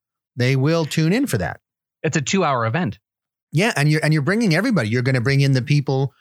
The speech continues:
Speaker 1: who are cheering for her and rooting for her, and the people who are not cheering for her and rooting for her.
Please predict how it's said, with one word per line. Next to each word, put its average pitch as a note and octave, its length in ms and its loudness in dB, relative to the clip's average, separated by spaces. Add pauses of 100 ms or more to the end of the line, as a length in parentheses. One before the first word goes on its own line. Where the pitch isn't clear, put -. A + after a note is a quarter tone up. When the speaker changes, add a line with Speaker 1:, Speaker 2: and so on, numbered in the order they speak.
(300)
Speaker 1:
who C#3 80 0
are A#2+ 100 0
cheering D3+ 380 0
for D#3+ 280 -2
her D3+ 40 0
and A2+ 100 0
rooting D3+ 220 0
for D#3+ 280 0
her, A3 220 -2 (320)
and C3 300 0
the B2 60 0
people D#3 320 -2
who D#3 100 0
are D3 100 0
not F3 220 -2
cheering G2+ 320 -2
for F2+ 240 -4
her E2+ 60 -4
and E2+ 100 -4
rooting - 240 -8
for D2 240 -6
her. - 80 -18